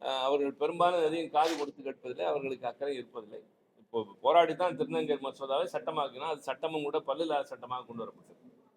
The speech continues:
என்னுடைய மசோதாவில் இருந்த பல பிரிவுகளை அவர்கள் எடுத்துவிட்டு தான் அதை நிறைவேற்றினார்கள். அதனால அந்த பிரிவினருக்கு இன்னும் நிறைவு கிடையாது. அது மாதிரி அண்ணா கட்சி ஆரம்பித்ததற்கே காரணம், அரசியல் கட்சியாக மாற்றி தேர்தலில் போட்டியிட ஆரம்பித்ததற்கே காரணம்,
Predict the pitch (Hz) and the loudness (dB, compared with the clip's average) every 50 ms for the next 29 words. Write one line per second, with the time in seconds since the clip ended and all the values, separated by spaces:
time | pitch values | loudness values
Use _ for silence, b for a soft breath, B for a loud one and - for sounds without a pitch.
0 | _ _ - 123 131 131 131 131 127 123 127 120 120 120 120 113 - - _ _ | _ _ -6 -4 -2 0 2 2 4 4 6 6 4 4 4 0 -4 -8 _ _
1 | _ _ _ - 127 131 - 156 156 156 143 135 127 127 127 123 123 127 120 117 | _ _ _ -6 -4 0 4 6 8 8 8 6 6 4 0 0 0 -2 -2 -2
2 | - 123 131 113 107 135 143 147 139 131 139 139 123 117 113 113 110 120 127 - | -2 -2 -2 -2 -4 -4 -4 -4 -4 -4 -2 -2 -2 -2 -2 -4 -6 -8 -8 -8
3 | - 147 135 107 107 127 127 123 113 104 110 104 101 104 107 107 98 _ _ 95 | -10 -14 -14 -14 -12 -10 -10 -10 -10 -12 -14 -18 -18 -18 -20 -20 -20 _ _ -16
4 | 90 87 - _ - 98 120 135 147 151 156 147 135 139 139 135 - 147 151 170 | -16 -16 -16 _ -8 -6 -2 0 2 4 4 4 2 2 0 -2 -2 -2 -2 -2
5 | 170 165 156 147 - 151 151 156 156 143 143 151 175 180 165 139 117 95 90 82 | 0 0 -2 -2 -4 -6 -6 -6 -6 -4 -4 -2 -2 -2 -4 -6 -8 -12 -14 -14
6 | - _ _ _ _ _ _ _ _ _ _ _ _ _ _ _ - 117 139 175 | -16 _ _ _ _ _ _ _ _ _ _ _ _ _ _ _ -6 0 4 6
7 | 185 185 175 160 170 208 220 233 - - - - - 143 185 220 226 220 202 156 | 6 6 6 4 4 0 -2 -4 -6 -10 -10 -8 -6 2 8 10 10 10 10 8
8 | 156 156 135 - - 202 196 180 175 170 165 165 165 160 - 160 160 165 160 180 | 4 0 -2 -2 0 4 6 6 6 6 2 0 -4 -6 -6 -4 -2 -2 -2 -4
9 | 185 175 - - 131 131 135 135 127 107 98 117 135 - - 202 196 175 165 156 | -6 -8 -6 -4 -2 -2 -2 -4 -6 -8 -8 -8 -8 -6 -2 -2 0 0 -2 -4
10 | - - 160 151 147 151 143 139 139 139 143 160 147 - 147 151 156 147 156 151 | -2 2 2 2 2 2 0 0 -2 -2 -2 -4 -4 0 0 0 2 0 0 -2
11 | 151 143 - 135 139 139 - 147 147 135 135 131 131 131 131 127 117 110 123 120 | -2 -2 -2 -4 -6 -4 -4 -4 -2 0 2 2 2 0 -4 -8 -10 -8 -10 -10
12 | 113 113 147 139 - - 117 117 113 98 104 - - - | -8 -6 -8 -8 -4 -2 0 0 0 -2 -6 -14 -14 -16